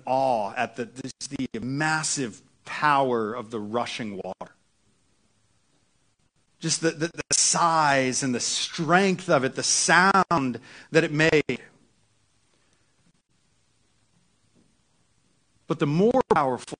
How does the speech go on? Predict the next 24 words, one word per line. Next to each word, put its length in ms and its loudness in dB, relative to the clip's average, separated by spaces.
thing 300 -4
was 480 -2
the 120 -2
dam 640 -2
that 100 -4
was 160 -2
able 220 0
to 120 -8
take 600 -4
the 80 -2
power 340 2
of 160 -8
the 100 -2
water 460 -4
and 160 -10
convert 520 -6
it 220 -6
into 680 -8
something 160 -8
we 120 -6
needed. 500 -8
Convert 300 0
it 160 -2
into 520 -4